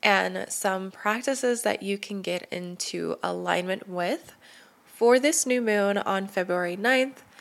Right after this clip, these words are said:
that will benefit you, help you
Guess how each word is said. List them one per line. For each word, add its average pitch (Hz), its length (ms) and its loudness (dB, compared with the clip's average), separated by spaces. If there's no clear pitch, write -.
that 190 200 4
will 185 140 -2
benefit 220 540 2
you, 196 400 -4
help 196 300 -2
you 175 600 -2